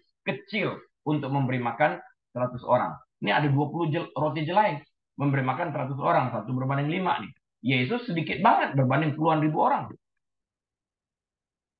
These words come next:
Ya. Dan masih tersisa lagi setelah Elisa memberi makan kepada orang-orang itu sampai mereka makan kenyang. Tertulis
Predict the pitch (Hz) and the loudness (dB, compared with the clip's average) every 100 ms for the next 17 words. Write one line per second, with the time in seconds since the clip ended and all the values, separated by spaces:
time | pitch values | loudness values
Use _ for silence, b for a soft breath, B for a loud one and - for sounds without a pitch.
0 | _ _ - 123 190 - - _ _ _ | _ _ -2 0 0 -6 -20 _ _ _
1 | _ _ _ _ _ - 175 190 185 190 | _ _ _ _ _ 4 4 6 2 0
2 | - 175 185 170 262 269 233 147 107 - | -2 -2 -2 -2 4 6 6 2 -2 -6
3 | 147 160 147 135 - _ _ _ _ _ | 4 4 4 0 -14 _ _ _ _ _
4 | _ _ _ _ _ - 175 180 165 160 | _ _ _ _ _ 0 0 0 2 4
5 | 156 147 151 143 139 160 143 127 143 143 | 4 2 0 0 2 0 0 -2 0 2
6 | 135 139 135 - 131 135 135 104 95 - | 2 0 -2 -4 -4 -2 -6 -8 -10 -14
7 | _ _ _ _ _ _ _ _ 135 147 | _ _ _ _ _ _ _ _ 0 2
8 | 139 131 131 127 123 127 139 110 101 110 | 2 2 2 0 0 0 0 -2 -4 -4
9 | 139 190 | 0 0